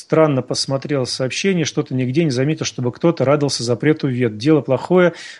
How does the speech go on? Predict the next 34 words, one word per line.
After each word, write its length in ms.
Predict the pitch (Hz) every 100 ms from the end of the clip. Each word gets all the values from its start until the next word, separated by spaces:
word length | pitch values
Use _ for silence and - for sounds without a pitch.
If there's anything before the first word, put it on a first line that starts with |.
| _
да 140 | 120 123
слёзами 360 | 160 165 135
тоже 260 | 123 156 120
дело 160 | 127 143
не 40 |
по-, 160 | 139 -
а 240 | 151 135
не, 240 | 139 151 156
не 140 | 175
здесь. 460 | 170 160 196 160 -
Я 220 | 120 135
не 120 | 139
говорю, 240 | 135 165 165
что 300 | - 131 120
в 100 | 147
этом 200 | 147 117
чате. 340 | - 117 101
Я 80 | 117
просто 300 | 196 190 131
говорю, 220 | 135 123
что 200 | - 135
уже 220 | 143 170
такие 300 | - 120 120
встречаются 800 | 110 127 - 151 117 110 117 113
писания, 640 | - 139 - 214 190 110 - - -
что, 240 | - - 135
ну, 100 | 170
наконец, 460 | 160 131 143 185
там, 400 | - 127 113 110 - _ _
с, 100 | -
с 200 | 143 -
этой 200 | 160 123
ересью 480 | 131 147 123 - 113
закончили. 580 | 123 - 117 - 98